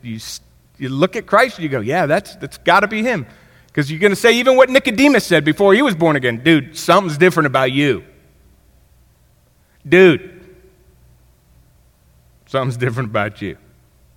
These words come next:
You came to and receive him. You recognize and then you receive. You say, "What does it mean to receive?" Well, John's not finished. He's gonna explain it. All who received believed. You put your,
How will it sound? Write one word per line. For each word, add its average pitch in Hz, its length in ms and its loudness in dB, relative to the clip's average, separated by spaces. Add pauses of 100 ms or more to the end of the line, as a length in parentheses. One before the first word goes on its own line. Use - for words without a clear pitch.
(1400)
You 214 60 -12
came 214 280 2
to - 320 -8 (540)
and 170 180 2
receive 196 380 2
him. 110 260 -8 (220)
You 156 140 -2
recognize 226 920 2
and 202 120 2
then 202 120 2
you 202 80 4
receive. 196 400 0
You 143 60 -8
say, 175 120 0
"What 294 120 0
does 370 100 -2
it 403 100 -2
mean 359 200 0
to 320 60 2
receive?" 240 800 -6 (1600)
Well, 180 320 -2 (300)
John's 143 280 -2
not 180 160 2
finished. 247 300 -4
He's 127 140 -10
gonna 143 140 -4
explain 196 440 -6
it. - 60 -18 (140)
All 151 180 6
who 175 120 0
received 175 540 -4
believed. 262 720 0 (1040)
You 120 80 -10
put 196 300 -2
your, 147 160 -2